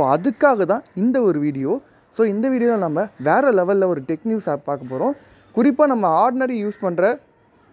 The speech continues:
V P News ட்வென்டி ஃபோர், Google News, இப்போ ரீசென்ட்டா போ-, post பண்ணியிருந்த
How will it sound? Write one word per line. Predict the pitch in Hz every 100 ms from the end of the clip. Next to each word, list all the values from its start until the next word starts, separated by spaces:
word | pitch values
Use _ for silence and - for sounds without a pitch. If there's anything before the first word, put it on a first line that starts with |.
| _ _ _ _ - 165
V | 202 196
P | 196
News | 180 175
ட்வென்டி | 165 160
ஃபோர், | 156 156 147
Google | 170 196 202 175
News, | 160 160 156 - - - - - _ _ -
இப்போ | - 165
ரீசென்ட்டா | 180 208 214 196 180
போ-, | 175 170 160 156 151
post | 175 170
பண்ணியிருந்த | 165 160